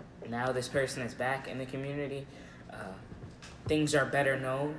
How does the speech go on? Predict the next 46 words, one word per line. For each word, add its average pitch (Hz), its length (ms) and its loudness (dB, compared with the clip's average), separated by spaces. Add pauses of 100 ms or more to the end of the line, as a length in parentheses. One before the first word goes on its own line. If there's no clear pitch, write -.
(140)
Uh, 110 140 -4
you 113 200 -4
know 131 160 2
what 120 420 4
and 123 120 -4
what 120 180 -2
not 117 260 -4
to 127 80 -6
do 120 240 0
around 117 320 0
this 113 120 -2
person, 127 320 -2
because 110 240 -4
everybody 139 460 -2
is 110 100 -2
not 110 220 -6
the - 80 -10
same. 117 300 -6 (420)
Like, 104 260 -4
uh, 107 60 -4 (400)
if 113 160 -6
you 143 60 2
were 147 100 8
to 143 60 2
make 135 220 0
a 127 40 0
gun 135 280 0
joke 113 300 -2
around 107 340 -6
this 135 200 -2
person 107 480 -4
and 107 100 -8
this 127 160 0
person 117 320 -4
is 104 160 -6
okay 151 260 2
with 131 180 0
that, 101 200 -4 (300)
and 113 120 -2
then 120 120 0
you 123 100 -2
go 120 120 2
around 113 260 0
this 110 180 -4
other 135 200 2
person 113 400 -4